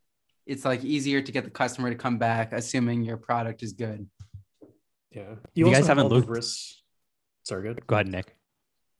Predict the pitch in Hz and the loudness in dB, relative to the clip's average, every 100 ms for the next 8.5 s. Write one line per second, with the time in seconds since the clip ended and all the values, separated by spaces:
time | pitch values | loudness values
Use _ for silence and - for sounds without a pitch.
0 | - 131 151 143 147 135 147 151 165 165 | -2 0 2 2 2 0 -2 0 0 -2
1 | 123 123 123 117 117 - 120 110 110 110 | -2 -2 -2 -4 -6 -8 -8 -6 -6 -8
2 | 104 104 - 117 113 - 110 117 120 110 | -8 -8 -10 -10 -8 -6 -6 -6 -6 -8
3 | 104 104 107 117 107 98 _ _ _ _ | -8 -8 -6 -6 -8 -12 _ _ _ _
4 | 127 139 135 139 139 139 117 104 101 104 | -6 -2 0 2 0 0 -2 -6 -8 -12
5 | 120 110 101 107 117 120 113 110 107 101 | -12 -10 -10 -10 -8 -6 -6 -4 -6 -6
6 | 101 101 98 - 110 - 139 123 98 90 | -8 -8 -10 -8 -10 -8 -6 -4 -4 -8
7 | 92 95 98 95 _ _ _ _ _ _ | -12 -12 -10 -12 _ _ _ _ _ _
8 | - 117 104 104 | -6 -2 -2 -4